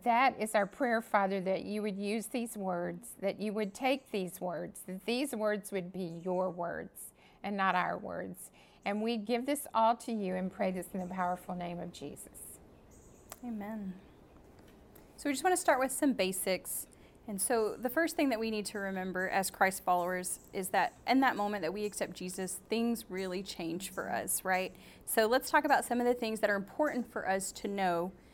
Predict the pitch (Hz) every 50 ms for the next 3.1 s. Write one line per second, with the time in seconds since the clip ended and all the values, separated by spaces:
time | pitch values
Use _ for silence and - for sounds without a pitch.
0 | - - - - 208 202 - - - 196 190 196 - 190 190 185 185 190 190 -
1 | 190 185 185 - - 196 175 190 185 180 175 170 170 180 - 180 170 170 180 -
2 | - 180 170 170 175 - - - 170 156 - - - - - - - - - -
3 | -